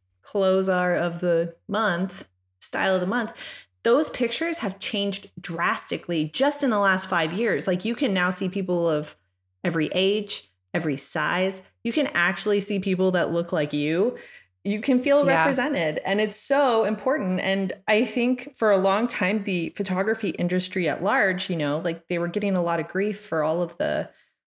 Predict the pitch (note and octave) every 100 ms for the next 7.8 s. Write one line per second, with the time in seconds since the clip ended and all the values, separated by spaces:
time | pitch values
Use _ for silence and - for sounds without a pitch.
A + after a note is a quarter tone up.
0 | - - D#3 D#3 D#3+ - D#3+ E3 D#3+ D#3
1 | D#3+ D#3+ D#3+ D#3+ D#3+ C#3+ - E3+ E3+ F3+
2 | F3+ F3 D3+ - F#3 F#3 F#3+ F#3+ F3+ F3+
3 | - - _ - - _ _ - F#3+ F#3+
4 | F#3 F#3 F#3 - - F#3+ F#3 - G3 F#3+
5 | - G3+ F#3 F3+ F#3 F#3 - G#3+ B3+ C4
6 | G#3 F#3 E3+ G#3 F#3 - - _ G3+ F#3+
7 | G3 F3+ F3 F3+ G3+ - -